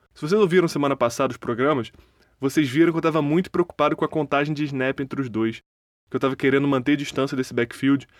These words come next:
mas com a notícia do Danny Woodhead, tudo que eu quero é o Melvin Gordon. Melvin Gordon vai ter muito volume. Só uma informação, não é exatamente um waiver pick, mas fiquem de olho no camisa vinte e oito do San Diego Chargers.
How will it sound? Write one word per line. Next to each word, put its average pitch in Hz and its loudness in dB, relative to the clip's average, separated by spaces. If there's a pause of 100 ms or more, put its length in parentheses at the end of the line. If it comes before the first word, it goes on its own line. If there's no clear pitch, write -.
(320)
mas 165 0
com 160 -2
a - 0
notícia 127 -4
do 127 -8
Danny 127 0
Woodhead, 127 0
tudo 143 -4
que 165 0
eu 143 0
quero 127 -2
é 123 0
o 127 0
Melvin 127 -2
Gordon. 107 -4
Melvin 113 -6
Gordon 113 -4
vai 113 -6
ter 117 -6
muito 113 -8
volume. 92 -4 (460)
Só - 0
uma 240 4
informação, 185 0
não 135 -2
é 135 2
exatamente 127 -2
um 123 -2
waiver 117 -2
pick, 131 -4
mas 120 -8 (840)
fiquem 135 -4
de 123 -4
olho 127 2
no 127 -4
camisa 120 -6
vinte 120 -4
e - -4
oito 117 -2 (360)
do 113 -8
San 123 -2
Diego 113 0
Chargers. - -8